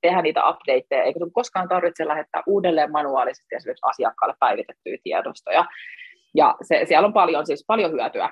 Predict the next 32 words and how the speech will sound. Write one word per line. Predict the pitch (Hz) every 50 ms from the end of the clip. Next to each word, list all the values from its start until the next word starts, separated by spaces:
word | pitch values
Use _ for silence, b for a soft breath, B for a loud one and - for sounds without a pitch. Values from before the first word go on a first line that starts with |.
| - _
Se | - 233
on, | 226 202
Seidat | 208 262 247 233 - 190 185 -
on, | 156 139
niinku, | 165 - - 131
ollut | 156 156 -
ihan | 175 233 269 254 226
ehdoton, | - 214 202 185 190 180 180 170 139 156
mä | 165 160
oon | 165 165
käyttänyt | 160 151 156 - - 131 151 -
sitä | - 143 - 139
jo, | 143 127 131 _ _ -
niinku, | 120 107 - - _ _ _
päiväduunissa | - 139 139 131 127 - 120 110 156 - - 127
B | 117
two | 110 120 - -
B-myynnissä | 90 87 92 85 82 - - 95
monta | 98 - - 107
vuotta. | - - - - - - - - _ _ _ _ _ _ _ _ _ _ _ _ _ - - - -
Ja | 196 170 165 156 151 B B B B B B B B B -
sitten | 294 277 285 254 226 233
toinen, | 254 247 254 240 226 208 196 185
niin, | 180 180 175 175 175 170
äh, | - - 165 175 170 170 165 165 165 165 175 180 B B B B B B
sähköpostilistaa | - 302 359 370 - - - 185 185 202 202 208 202 - - - 165 165 180 202 202 196 - _ - 151 143 135
ja | 143
sähköpostien | 151 - 202 214 220 - - 160 - 147 147 151 _ - 135 135 127 -
automatisointia | - 165 165 165 165 160 131 104 80 - - 127 - 107 104 120 113 - 101 104
kannattaa | - 143 143 135 139 131 - _ - 131 117
lähteä, | 117 104 - - - 95 92
niinku, | 110 110 123 - - - -